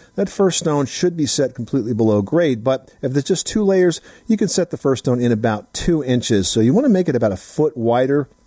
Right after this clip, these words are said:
than you need it, and then tamp that trench when done. Then there's just two more things to do. You prepare the base for, for a small wall. You want to add about an inch of sand, level it out for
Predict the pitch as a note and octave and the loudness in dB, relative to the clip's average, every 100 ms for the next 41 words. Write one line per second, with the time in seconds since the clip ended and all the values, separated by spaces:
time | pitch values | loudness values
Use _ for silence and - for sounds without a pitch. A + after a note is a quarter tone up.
0 | _ _ - - B2 A#2+ A2+ B2+ C3 B2+ | _ _ -20 -6 0 2 4 2 2 0
1 | A#2 G#2+ - D3+ D3+ C3+ - - A#2 - | -2 -2 -2 -4 -2 -2 -4 -2 -4 -2
2 | G#2 G2+ C3 C3 A#2 - - - - - | -2 0 0 -2 -2 -6 -16 -20 -20 -14
3 | - D3+ D4 G#3 C3+ A#2+ - E3+ D#3 D#3+ | -4 -2 0 -2 -2 -2 -2 0 0 0
4 | D3 B2 B2+ G3 B2 A#2+ B2+ C#3 C#3 A2+ | -2 -2 0 0 0 -4 -2 0 0 0
5 | A2+ A#2+ B2 - - G2 - G2 F#2+ - | 2 2 0 -4 -4 -4 -2 -4 -2 -2
6 | A#2+ A#2+ A2+ A2+ A2+ G2+ G2 - G#2+ G2 | 0 0 2 2 2 0 -2 -2 0 0
7 | F#2+ F#2+ - C#3+ C3 A#2+ - B2+ A#2+ A2+ | -2 -4 -2 -2 -2 -4 -2 -2 0 2
8 | A2+ B2+ C3 A#2+ A#2+ A#2+ - A2 F#2+ | 2 2 2 2 2 0 -2 -6 -8